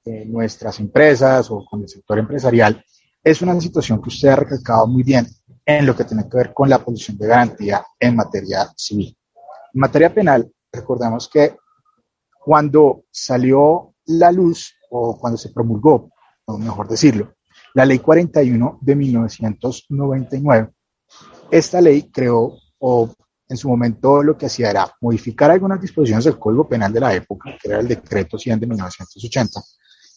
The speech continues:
y también creó lo que se denominaba el seguro ecológico. Cuando la Corte Constitucional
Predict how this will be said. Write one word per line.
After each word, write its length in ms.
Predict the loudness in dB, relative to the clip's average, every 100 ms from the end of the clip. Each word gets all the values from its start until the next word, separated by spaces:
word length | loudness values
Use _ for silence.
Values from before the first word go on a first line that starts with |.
| _
y 140 | -2
también 380 | 0 2 2 0 -2
creó 400 | 2 4 2 -2 _ _ 2
lo 140 | 2
que 100 | 2
se 120 | 0
denominaba 520 | 0 2 2 0 -2 _
el 120 | -4
seguro 320 | -4 -8 -10
ecológico. 520 | -6 2 2 2 _ _ _ _ _ _ _ _
Cuando 160 | -2 2
la 80 | 4
Corte 260 | 4 0 0
Constitucional 760 | -4 -6 -14 -4 0 2 0